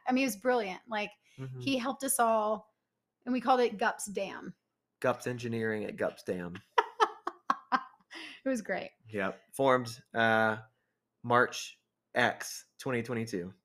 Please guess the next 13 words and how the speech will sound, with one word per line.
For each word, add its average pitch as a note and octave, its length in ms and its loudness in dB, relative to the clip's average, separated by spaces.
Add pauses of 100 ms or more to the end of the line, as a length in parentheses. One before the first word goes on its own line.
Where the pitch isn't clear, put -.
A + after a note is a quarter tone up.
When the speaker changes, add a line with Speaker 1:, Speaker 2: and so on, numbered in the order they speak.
(200)
Speaker 1:
March G3+ 760 -4
fifteenth. A3 480 -2 (320)
No, C4 280 6 (100)
March C4+ 240 6
sixteenth. C4 560 -2
Speaker 2:
March A#2+ 220 0
sixteenth, C3 500 -4
twenty A2+ 180 -4 (120)
twenty-two. - 100 -2
Speaker 1:
Twenty - 200 -2
twenty-two. - 220 -4
Speaker 2:
Gup G#2 220 0
Engineering. G2+ 460 -6